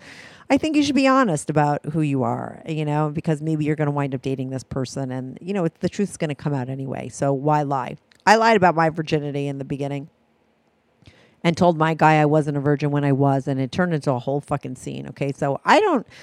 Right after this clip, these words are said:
like lying. I think it always involves too much fucking work. The truth is always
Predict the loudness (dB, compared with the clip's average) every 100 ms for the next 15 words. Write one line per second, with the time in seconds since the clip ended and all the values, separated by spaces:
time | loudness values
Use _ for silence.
0 | -20 _ 2 4 2 -4 -4 -6 -4 -2
1 | 0 2 6 6 4 0 4 6 4 0
2 | -2 -2 -4 -4 -4 -2 -2 -2 -4 -2
3 | -2 2 2 2 0 0 8 12 12 12
4 | 12 10 4 -4 -10 -18